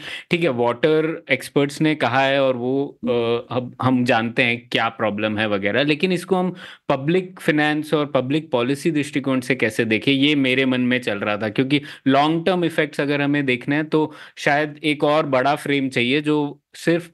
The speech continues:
पानी के बा-, बारे में बात नहीं कर रहा है। तो जब मैं इसके बारे में सोच रहा था, तो मुझे एक framework, अ, ध्यान में आया, जिसे कहते हैं हम Vixelian connection। ये public finance में एक, अ, काफी प्रचलित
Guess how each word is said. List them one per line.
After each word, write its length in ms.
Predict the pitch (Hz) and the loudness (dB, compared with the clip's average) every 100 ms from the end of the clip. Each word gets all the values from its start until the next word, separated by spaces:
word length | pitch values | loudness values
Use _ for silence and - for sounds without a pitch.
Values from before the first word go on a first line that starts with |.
| - | -2
पानी 340 | 135 135 151 | 0 2 0
के 180 | 151 156 | 0 0
बा-, 320 | 135 131 135 | 2 0 0
बारे 220 | 127 123 | 0 0
में 160 | 135 131 | 0 0
बात 200 | 120 120 | 0 -2
नहीं 160 | 120 107 | -4 -4
कर 180 | 104 92 | -4 -4
रहा 120 | 92 | -4
है। 120 | 95 - | -6 -4
तो 60 | 175 | 0
जब 160 | 185 | 2
मैं 280 | 190 196 190 | 2 2 0
इसके 240 | 156 - 170 | -2 -2 0
बारे 200 | 170 175 | 2 0
में 120 | 175 | 0
सोच 280 | 156 143 156 | 0 0 0
रहा 140 | 151 | 0
था, 140 | 147 | 0
तो 260 | 156 165 160 - - _ 143 | -2 -2 -2 -8 -20 _ 0
मुझे 520 | 139 147 165 165 156 | 2 2 2 2 0
एक 220 | 147 151 - | -4 -10 -12
framework, 680 | - 135 131 135 143 143 - - | -2 0 2 0 0 -4 -10 -2
अ, 200 | 123 117 | 0 2
ध्यान 240 | 117 120 127 | 2 0 2
में 120 | 127 | 0
आया, 380 | 135 175 160 123 - | 0 -2 -4 -8 -12
जिसे 280 | - 135 139 | -8 -4 0
कहते 280 | 131 127 | 0 2
हैं 100 | 143 | 0
हम 120 | 151 139 | 0 0
Vixelian 760 | 120 120 - 143 143 147 151 | -2 -4 -2 0 2 2 0
connection। 600 | 143 104 101 - 104 92 - - - - | 0 -2 -2 -2 -4 -4 -12 -14 -8 0
ये 180 | 127 135 | 2 2
public 460 | 131 117 117 131 127 | 0 0 0 -2 0
finance 460 | 131 127 127 127 131 | 2 2 0 -2 0
में 120 | 127 | 0
एक, 420 | 127 127 123 120 | 2 0 -4 -2
अ, 300 | 107 107 107 110 | 0 0 -2 -4
काफी 260 | 120 117 147 | -4 -2 -4
प्रचलित 720 | 143 113 - 131 131 127 - | -2 -4 -2 -2 0 -2 -10